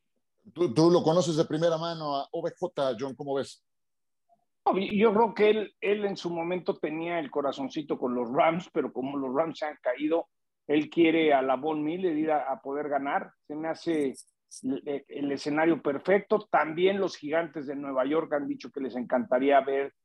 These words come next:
Speaker 2: si puede regresar, eh, O B J. Se me hace fabuloso, ¿no? Es decir,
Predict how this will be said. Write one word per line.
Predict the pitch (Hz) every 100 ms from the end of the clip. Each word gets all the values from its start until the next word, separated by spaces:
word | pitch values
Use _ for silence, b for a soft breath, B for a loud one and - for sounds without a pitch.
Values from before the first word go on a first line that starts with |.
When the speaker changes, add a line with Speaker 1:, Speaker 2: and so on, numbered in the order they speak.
| _
Speaker 2:
si | - 117
puede | - 139 135
regresar, | 123 120 117 - 139 135 -
eh, | 120 107 107 - _ _ -
O | 123
B | 131 123
J. | 156 160 180 165 -
Se | -
me | 143
hace | 156 190 190 156
fabuloso, | 123 131 131 202 220
¿no? | 180 160 -
Es | -
decir, | 175 147